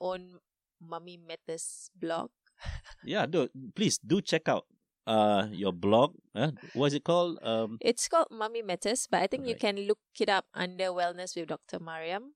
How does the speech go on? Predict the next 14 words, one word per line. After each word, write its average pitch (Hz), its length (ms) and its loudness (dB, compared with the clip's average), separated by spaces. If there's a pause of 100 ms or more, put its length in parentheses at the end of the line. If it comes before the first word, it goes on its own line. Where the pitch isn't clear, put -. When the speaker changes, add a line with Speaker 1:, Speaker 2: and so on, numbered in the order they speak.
Speaker 1:
because 214 360 2
Speaker 2:
Right. 175 100 2
Speaker 1:
I 180 60 0
have 190 120 -4
a 185 60 -4
whole 208 220 0
series, 190 880 -8 (180)
uh, 165 420 -8
of 160 220 -6 (420)
blogs 190 560 -2
on, 160 380 -4
like, 151 200 -8 (360)
parenting 214 840 -4 (220)
for, 180 400 -6